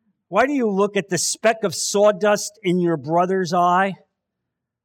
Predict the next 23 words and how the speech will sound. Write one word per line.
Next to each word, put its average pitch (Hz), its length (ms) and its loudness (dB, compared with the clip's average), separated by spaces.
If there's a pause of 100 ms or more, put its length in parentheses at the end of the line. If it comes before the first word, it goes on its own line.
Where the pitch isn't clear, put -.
(140)
and - 180 0
pay 254 220 2
no 247 240 4
attention 240 460 -2
to 214 120 -2
the 180 140 -2
plank 208 560 -2 (280)
in 190 140 0
your 185 220 2
own 208 180 4
eye? 220 260 -4 (600)
How 302 140 2
can 311 160 -2
you 285 100 2
say 285 320 0
to 254 60 0
your 240 160 0
brother, 220 380 4
'Let 247 200 2
me 262 140 -4
take 254 340 -4
the 202 120 0
speck 240 420 -2